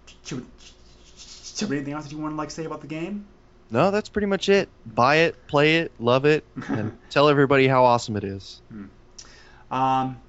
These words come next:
Speaker 1: are there any equivalent games like this, like, like this came out in the Lynx, uh, like, for example, any, you know, anything that has kind of that maybe the same, like, gameplay style, like, or, or if you do anything similar to it?
Speaker 2: Oh, as far as in my collection, there's not really.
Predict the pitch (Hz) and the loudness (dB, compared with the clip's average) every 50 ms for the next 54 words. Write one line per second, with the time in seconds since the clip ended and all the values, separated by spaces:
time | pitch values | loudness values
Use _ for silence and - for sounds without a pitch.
0 | - - _ - - _ _ - - 131 117 123 - - - 151 147 160 190 196 | -20 -20 _ -20 -20 _ _ -20 -20 -20 -20 -18 -20 -20 -8 -2 0 0 2 2
1 | 214 214 208 202 196 190 170 170 - - 202 196 185 170 147 131 156 160 160 165 | 0 -2 -2 -4 -4 -4 -6 -6 -4 -4 -4 -4 -4 -8 -6 -6 -4 -4 -4 -4
2 | 165 160 156 139 143 - - - 151 143 139 - 131 139 147 139 139 - - - | -6 -6 -6 -8 -8 -8 -8 -6 -6 -6 -6 -8 -10 -6 -6 -6 -6 -8 -10 -10
3 | - - - - - - 156 151 147 - - - - - - _ _ - - - | -12 -14 -18 -20 -10 -8 -8 -8 -8 -10 -16 -20 -20 -20 -20 _ _ -20 -20 -18
4 | 339 320 302 269 185 160 143 143 - 160 147 143 139 135 123 123 120 139 147 143 | -16 -12 -6 -4 -2 -2 -4 -6 -8 -8 -4 -4 -4 -4 -4 -6 -6 -6 -6 -6
5 | 135 135 - - - - - - 127 120 117 113 110 117 110 - 113 107 107 107 | -6 -8 -8 -12 -12 -16 -16 -10 -8 -8 -6 -6 -8 -10 -12 -12 -14 -12 -12 -12
6 | 104 101 101 - 95 90 90 90 - 120 123 123 - - - - - - - 131 | -12 -14 -14 -14 -16 -16 -16 -18 -16 -16 -16 -16 -18 -20 -20 -20 -20 -14 -10 -8
7 | 123 127 139 143 147 139 127 123 123 123 - 143 131 123 117 117 110 - - - | -6 -6 -6 -6 -6 -6 -6 -6 -8 -8 -10 -12 -10 -10 -10 -12 -12 -14 -20 -20
8 | - - - - - - 147 151 151 143 143 139 - 143 139 135 131 120 117 - | -20 -20 -20 -20 -20 -14 -8 -6 -4 -4 -4 -6 -4 -4 -4 -4 -4 -6 -8 -6
9 | 131 131 139 135 - 131 117 110 - - 113 110 110 107 107 104 104 104 107 110 | -4 -4 -4 -4 -6 -10 -10 -12 -10 -8 -6 -6 -6 -6 -10 -10 -12 -12 -12 -12
10 | 107 104 - - - - - _ - - 131 107 120 123 120 - - 135 127 127 | -14 -14 -18 -20 -20 -20 -20 _ -12 -12 -12 -10 -10 -14 -14 -10 -8 -8 -6 -6
11 | - 135 120 110 - 139 131 123 110 101 101 - 101 85 78 - - - - - | -6 -8 -10 -10 -8 -8 -8 -8 -8 -10 -12 -14 -16 -16 -16 -18 -16 -14 -10 -10
12 | - - - - - - - 123 127 123 120 120 120 117 117 113 110 113 107 - | -10 -10 -12 -14 -18 -20 -14 -8 -6 -4 -4 -2 -2 -2 -2 -2 -4 -4 -6 -8
13 | - - - - - - - - - - - - - - 196 220 214 190 170 135 | -8 -8 -8 -10 -10 -14 -14 -16 -18 -18 -18 -18 -8 -2 0 2 2 2 0 0
14 | 127 139 120 113 107 110 120 127 123 - 139 123 123 127 - - 139 135 131 131 | -2 -2 -2 0 0 0 0 -2 -2 0 2 2 2 2 0 0 0 0 0 0
15 | 131 - 117 117 113 131 175 180 170 - 113 120 131 135 135 135 131 123 120 117 | -2 -2 -4 -6 -4 -2 0 0 0 0 0 0 2 4 6 6 6 4 2 0